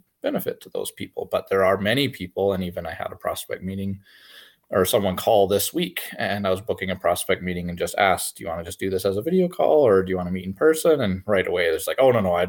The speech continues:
yeah, we need to, I'd like to meet in person. Like, I wanna, let's go for coffee. Let's sit across the table from each other."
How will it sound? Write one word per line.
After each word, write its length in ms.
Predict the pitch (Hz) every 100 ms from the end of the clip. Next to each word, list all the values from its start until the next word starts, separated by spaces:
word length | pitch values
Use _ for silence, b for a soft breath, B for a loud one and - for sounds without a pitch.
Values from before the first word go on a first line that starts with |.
| - -
yeah, 160 | 69 -
we 100 | 92
need 180 | 92 85
to, 200 | 73 - -
I'd 140 | 87
like 160 | 85 -
to 60 | -
meet 160 | -
in 60 | -
person. 360 | - 92 -
Like, 160 | - -
I 80 | 80
wanna, 260 | 82 85 - -
let's 160 | 104
go 100 | 85
for 160 | - -
coffee. 400 | 151 139 123 135
Let's 240 | 101 -
sit 100 | -
across 300 | - - -
the 60 | -
table 140 | 127 120
from 140 | 123
each 160 | 110 110
other." 320 | 110 110